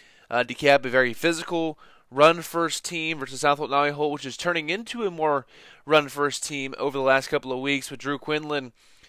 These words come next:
now over a thousand yards rushing on the season. You cannot talk about this game without talking about Darren McElfresh of DeKalb.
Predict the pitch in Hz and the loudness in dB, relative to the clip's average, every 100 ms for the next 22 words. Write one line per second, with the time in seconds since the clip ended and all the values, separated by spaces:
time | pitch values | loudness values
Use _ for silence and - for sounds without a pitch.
0 | _ 143 143 147 147 143 139 127 139 143 | _ 2 6 6 4 2 2 4 4 4
1 | 143 139 139 135 117 139 143 143 - 117 | 0 -2 0 0 2 0 0 -8 -4 4
2 | 143 160 127 - - 175 156 143 123 - | 4 4 -2 -6 -4 -4 -2 -4 -8 -18
3 | - - _ _ _ _ _ 131 127 165 | -20 -20 _ _ _ _ _ -12 -8 -2
4 | 175 165 165 165 156 156 147 139 147 143 | 2 2 4 2 2 -4 -4 -4 -2 -2
5 | 139 _ - - _ 127 139 143 156 139 | -6 _ -20 -20 _ 4 6 6 8 6
6 | 143 147 131 131 117 131 139 135 135 135 | 6 -2 2 4 4 2 2 2 2 0
7 | 135 135 135 127 - 131 151 147 143 131 | -6 0 2 2 0 4 4 4 -6 -4
8 | 143 135 135 127 | 0 2 4 2